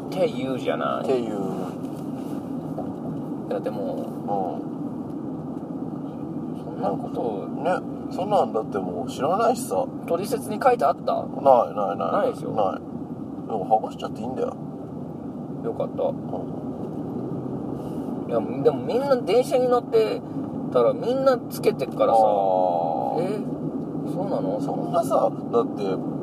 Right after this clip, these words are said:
Speaker 2: 要は、あの、どちらかというとアウトロー系なさ、
Speaker 1: ん。
Speaker 2: ファッションじゃん。
Speaker 1: あー。
Speaker 2: なのにそこは右に習えっておかしくない？
Speaker 1: 確かに。
Speaker 2: いろんなのがいていいと思わない？そこ。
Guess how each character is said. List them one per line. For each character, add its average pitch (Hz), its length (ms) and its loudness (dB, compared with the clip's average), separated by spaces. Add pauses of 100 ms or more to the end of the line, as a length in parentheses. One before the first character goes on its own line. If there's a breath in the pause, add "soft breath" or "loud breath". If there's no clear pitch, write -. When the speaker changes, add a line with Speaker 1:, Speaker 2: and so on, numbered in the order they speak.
Speaker 2:
要 226 120 4
は、 113 480 8
あ - 40 4
の、 92 100 -4
ど 147 120 2
ち 147 60 0
ら 175 80 8
か 175 80 6
と 175 60 4
い - 20 8
う 143 40 12
と 98 100 12
ア 117 80 12
ウ 127 120 4
ト 135 140 0
ロ 127 200 6
ー - 60 -2
系 123 160 2
な 110 180 4
さ、 101 120 0
Speaker 1:
ん。 - 80 2
Speaker 2:
フ - 220 -4
ァ 120 160 2
ッ 107 100 8
シ 92 140 -4
ョ 76 320 -4
ン - 20 -4
じ - 80 -2
ゃ - 60 4
ん。 - 20 8
Speaker 1:
あ - 20 10
ー。 110 1120 2
Speaker 2:
な 190 140 8
の 311 120 4
に 123 200 -2
そ 117 140 0
こ 156 160 8
は 156 100 12
右 147 320 -6
に 143 80 0
習 135 280 12
え 98 40 4
っ 87 40 -4
て 87 140 -8
お - 60 -4
か 82 180 2
し - 80 -6
く - 100 -6
な 87 160 -2
い？ - 40 -6 (140)
Speaker 1:
確 113 200 4
か 92 100 -6
に。 85 140 -6 (1040)
Speaker 2:
い 135 40 0
ろ 156 140 6
ん 165 40 2
な 170 80 8
の 156 80 8
が 110 100 4
い 98 80 -2
て 104 100 -8
い 104 100 -4
い 95 40 -6
と 92 120 0
思 87 160 -2
わ 73 160 0
な 53 80 -4
い？ - 40 -10
そ - 120 -8
こ。 - 220 -6